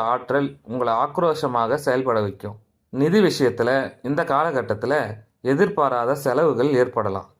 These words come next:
குறிப்பா குழந்தைகள், கல்வி தொடர்பான செலவுகள், முதலீடுகள்ல கவனமா இருங்க. குறிப்பா பங்குச்சந்தை, ஆபத்தான முதலீடுகளை தவிர்ப்பது நல்லது.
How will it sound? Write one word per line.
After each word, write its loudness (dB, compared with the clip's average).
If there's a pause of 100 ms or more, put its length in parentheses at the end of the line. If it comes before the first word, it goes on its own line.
(300)
குறிப்பா 0 (280)
குழந்தைகள், 0 (320)
கல்வி 2
தொடர்பான 0
செலவுகள், 0 (400)
முதலீடுகள்ல 4 (280)
கவனமா 0
இருங்க. -4 (500)
குறிப்பா 0 (240)
பங்குச்சந்தை, 0 (460)
ஆபத்தான 0
முதலீடுகளை 2
தவிர்ப்பது 0
நல்லது. -2